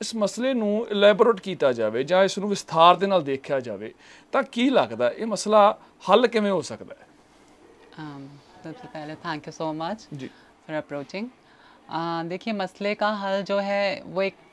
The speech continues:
Speaker 2: छोटा मोटा हल अब नहीं रह गया है कि एकदम से निकल जाएगा, क्योंकि जो मैटर है वो सुप्रीम कोर्ट में पहुंच चुका है, और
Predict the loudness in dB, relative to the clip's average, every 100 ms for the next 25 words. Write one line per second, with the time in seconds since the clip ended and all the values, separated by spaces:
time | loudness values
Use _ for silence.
0 | -8 -4 0 0 0 2 2 2 -2 -2
1 | -4 -4 -4 -4 -4 -6 -4 -4 -4 -6
2 | -4 -6 -8 -8 -6 -6 -6 -6 -6 -8
3 | -10 -10 -8 -6 -4 -2 -2 -2 -6 -10
4 | -20 -20 -12 -8 -6 -2 0 0 0 -2
5 | -2 -4 -4 -4 -6 -8 -6 -6 -10 -16
6 | -20 _ -20 -20 -4 0 2 0 -2